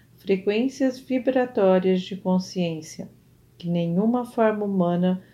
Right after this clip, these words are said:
poderia conter a minha consciência espiritual. Meu único modo de alcançar você tem sido por meio de um ser humano sensível,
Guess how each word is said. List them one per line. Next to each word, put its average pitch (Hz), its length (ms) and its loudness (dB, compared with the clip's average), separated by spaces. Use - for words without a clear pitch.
poderia 233 580 2
conter 202 840 2
a 220 100 -2
minha 185 380 2
consciência 180 720 -4
espiritual. 170 920 -6
Meu 160 280 -2
único 220 400 2
modo 185 400 4
de 185 120 -2
alcançar 175 680 0
você 175 580 -2
tem 233 180 0
sido 233 340 -2
por 226 240 0
meio 196 400 2
de 185 180 -6
um 185 140 2
ser 185 320 0
humano 175 500 0
sensível, 185 1040 -2